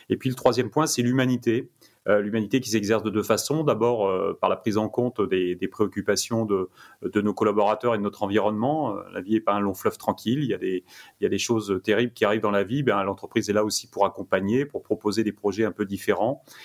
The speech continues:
Et puis aussi l'humanité qui s'exerce sur des pays qui ont, ont besoin effectivement de, de, de se développer. Euh, nous, on va les aider. Euh, je dis toujours que c'est à nous de nourrir nos populations, c'est à nous, euh, d'amener des, de l'alimentation à des gens qui en ont besoin.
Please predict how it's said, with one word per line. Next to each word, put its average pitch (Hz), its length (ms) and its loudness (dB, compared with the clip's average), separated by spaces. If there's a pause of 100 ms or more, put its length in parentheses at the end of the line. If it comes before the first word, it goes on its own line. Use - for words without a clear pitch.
(160)
Et 101 80 0
puis 120 160 0
aussi 117 240 0
l'humanité 117 500 0
qui 131 120 -10
s'exerce 113 400 -2
sur 104 100 -8
des 98 80 -2
pays 107 320 -2
qui 104 220 -4
ont, 95 240 -4 (300)
ont 107 100 2
besoin 113 640 2
effectivement 110 580 -2
de, 98 260 -2
de, 95 180 -6
de 101 120 -4
se - 140 -8
développer. 107 680 0 (320)
Euh, 101 460 2
nous, 123 140 2
on 131 40 0
va 120 100 4
les 110 200 0
aider. 110 340 2
Euh, 98 840 0
je - 80 -12
dis 101 100 -10
toujours 117 360 0
que 101 220 2 (240)
c'est - 200 2
à 101 40 4
nous 127 200 2
de 123 40 0
nourrir 120 300 2
nos 110 100 -2
populations, 117 880 0
c'est 127 220 0
à 101 120 2
nous, 135 420 2
euh, 101 540 2
d'amener 110 320 0
des, 101 200 0
de 98 140 -4
l'alimentation 104 840 0 (280)
à 92 120 0
des 104 100 0
gens 113 180 0
qui 113 140 -4
en 104 80 0
ont 101 80 0
besoin. 104 580 0